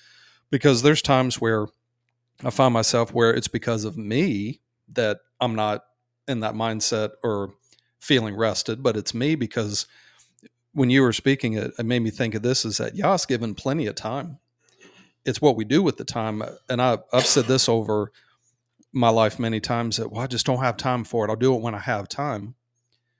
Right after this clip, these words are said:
Well, that's an excuse because you will do the things that you make time for. That there's plenty of time to where it's not, "Oh no, there's not enough time." Or if there wasn't, then we'd have an extra day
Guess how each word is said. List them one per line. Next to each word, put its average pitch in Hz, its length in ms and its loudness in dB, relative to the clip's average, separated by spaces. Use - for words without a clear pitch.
Well, 131 140 4
that's 147 240 4
an 120 60 0
excuse 135 460 -2
because 113 640 -2
you 135 140 0
will 120 100 2
do 131 200 4
the 127 100 2
things 120 340 -4
that 113 160 -6
you 120 80 -6
make 113 220 -4
time 101 300 -4
for. - 400 -4
That 110 180 0
there's 143 200 4
plenty 151 280 0
of 110 100 0
time 135 360 0
to 110 80 0
where 113 160 2
it's 110 220 -2
not, 127 300 0
"Oh 123 140 -6
no, 123 180 0
there's 113 200 -4
not 127 120 -2
enough 123 220 -4
time." 131 380 -6
Or 143 100 8
if 123 80 4
there 120 100 2
wasn't, 127 440 2
then 120 160 0
we'd 120 160 -2
have 120 140 0
an 113 100 -2
extra 113 300 -6
day 120 360 -2